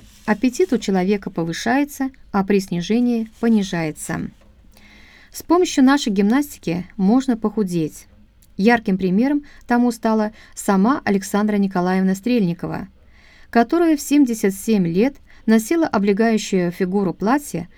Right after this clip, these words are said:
сорок восьмого размера и туфли на высоких каблуках. И это при ее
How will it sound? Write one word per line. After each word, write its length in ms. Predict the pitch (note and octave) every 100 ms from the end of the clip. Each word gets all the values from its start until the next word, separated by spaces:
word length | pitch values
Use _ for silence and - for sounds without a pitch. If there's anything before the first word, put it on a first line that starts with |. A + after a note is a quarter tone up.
| -
сорок 380 | - - B3 G3+
восьмого 420 | F#3 F#3+ G3 F3
размера 500 | E3+ E3 F3+ C4 C#4+ - -
и 100 | D4+
туфли 400 | D4 A3+ A3 G#3+
на 100 | G3
высоких 480 | F3+ F#3 A3 A3 G3+
каблуках. 600 | G3 F#3+ G3 E3+ D#3+ - - - - - - - - - - - - -
И 120 | G3+
это 320 | C4 E4 F3+
при 180 | F3 G#3
ее 380 | F#3+ F#3 B3